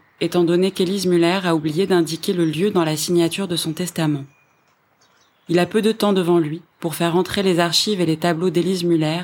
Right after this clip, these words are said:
dans un livre de seulement quatre cents pages. Les archives d'Élise Muller laissent encore quelques traces. L'avocat organise une exposition dans une galerie parisienne.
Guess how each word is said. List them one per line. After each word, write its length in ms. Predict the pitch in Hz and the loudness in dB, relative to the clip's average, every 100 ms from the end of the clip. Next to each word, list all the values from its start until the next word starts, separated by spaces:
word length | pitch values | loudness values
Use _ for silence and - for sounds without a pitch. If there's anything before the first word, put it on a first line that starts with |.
| - | -4
dans 180 | 165 156 | -2 0
un 120 | 160 | 0
livre 200 | 156 190 | 0 -2
de 120 | 165 | -2
seulement 340 | 156 170 170 185 | -2 0 0 0
quatre 160 | 175 | -4
cents 180 | - 151 | -4 -6
pages. 500 | 127 139 135 135 - - _ _ _ _ _ _ _ _ _ _ _ _ | -8 -10 -8 -10 -14 -16 _ _ _ _ _ _ _ _ _ _ _ _
Les 160 | 160 151 | -2 0
archives 400 | 180 180 - 214 | 0 0 0 0
d'Élise 340 | 180 175 175 | 0 0 0
Muller 360 | 170 165 170 190 | 2 2 2 0
laissent 300 | 190 180 180 | 0 0 0
encore 240 | 170 175 175 | -2 -2 -4
quelques 320 | 165 170 156 | -4 -4 -6
traces. 560 | - 147 143 - - _ _ _ _ _ _ _ _ _ | -8 -8 -10 -16 -18 _ _ _ _ _ _ _ _ _
L'avocat 460 | 165 165 175 202 202 | 0 0 0 2 2
organise 500 | 185 175 175 190 175 | 2 4 4 2 2
une 120 | 170 | 0
exposition 640 | 170 - 180 165 170 - 202 | 0 -2 -4 -2 -4 -4 0
dans 140 | 180 | 0
une 180 | 160 165 | 2 2
galerie 320 | 170 165 175 | 2 0 -2
parisienne. 680 | 175 165 156 143 151 180 | -4 -2 -2 -2 -2 -2